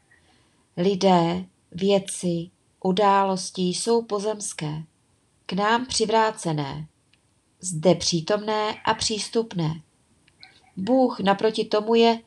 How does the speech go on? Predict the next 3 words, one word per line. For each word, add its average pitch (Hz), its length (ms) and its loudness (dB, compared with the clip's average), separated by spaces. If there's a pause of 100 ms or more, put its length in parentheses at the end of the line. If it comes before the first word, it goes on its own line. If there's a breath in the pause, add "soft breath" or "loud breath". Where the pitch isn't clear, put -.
(140)
nepozemský, 180 960 -2 (420)
odvrácený, 175 1080 0 (420)
nepřístupný 180 1160 -4